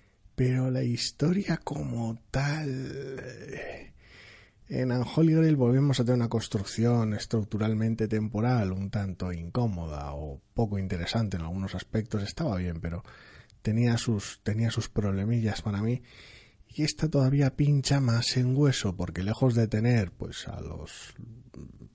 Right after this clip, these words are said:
personajes ya en el "bueno, ¿y ahora qué?", utiliza el ahora como pretexto y como marco para contar, por lo menos en el número uno,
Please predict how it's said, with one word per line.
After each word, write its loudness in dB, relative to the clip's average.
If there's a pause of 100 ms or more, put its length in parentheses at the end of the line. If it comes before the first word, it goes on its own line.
(140)
personajes -4 (600)
ya 4
en 0
el -2
"bueno, 2
¿y -4
ahora -2
qué?", 0 (220)
utiliza 2
el 6
ahora 4
como -4
pretexto 0
y 2
como 0
marco 2
para 0
contar, 0 (640)
por 2
lo 4
menos 8
en 0
el 0
número 4
uno, 0